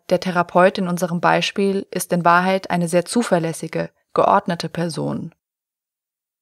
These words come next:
Zum Beispiel hat er seinen Patienten gleich zu Beginn der Therapie einen Jahresurlaubsplan überreicht, sodass der Patient von Anfang an wusste, wann der Therapeut abwesend sein wird.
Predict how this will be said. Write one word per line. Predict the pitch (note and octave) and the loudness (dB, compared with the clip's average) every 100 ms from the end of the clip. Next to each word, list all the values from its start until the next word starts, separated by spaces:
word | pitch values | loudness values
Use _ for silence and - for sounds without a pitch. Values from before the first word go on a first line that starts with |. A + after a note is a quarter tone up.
| _ _ | _ _
Zum | - E3 | -4 2
Beispiel | E3 E3 - E3+ D#3+ | 4 4 2 0 2
hat | F3 | 2
er | E3+ | 4
seinen | E3+ F3 E3 | 4 2 -2
Patienten | E3 - E3+ F3 - F#3+ | -4 -2 -2 -2 -4 -4
gleich | F#3+ E3+ E3+ | 0 0 0
zu | - E3 | -4 -6
Beginn | D#3+ F#3 A3 | 0 4 4
der | F#3+ | 4
Therapie | - D#3+ E3 - G#3 G3+ | 0 -2 -4 -4 -4 -2
einen | F3 F3 F3 | -2 -2 -2
Jahresurlaubsplan | F3 F3+ A#3+ - F3 E3+ D#3+ - - F3+ E3+ | 2 2 0 -4 -4 -2 -4 -6 -4 -4 -4
überreicht, | E3 E3+ E3 D#3+ E3 - _ _ _ _ - | -2 -2 -2 -4 -6 -16 _ _ _ _ -2
sodass | F#3 F3 | 0 2
der | F3+ | -2
Patient | F3 E3+ - G3 - | -2 -4 0 -2 0
von | F3+ | 0
Anfang | - A3+ - A#3+ | 2 2 2 2
an | G#3+ F#3+ | 2 2
wusste, | F3+ - - F#3+ - _ _ _ - | -2 -2 -2 -2 -4 _ _ _ 0
wann | F#3 | 4
der | F3+ | 4
Therapeut | F3+ F3 E3+ - E3 F#3+ - | 2 -2 -2 -2 0 0 0
abwesend | F3 - D#3+ D#3+ D#3+ - | -4 -2 -4 -4 -6 -8
sein | - E3 E3 | -8 -6 -6
wird. | D3 D#3 - | -6 -10 -12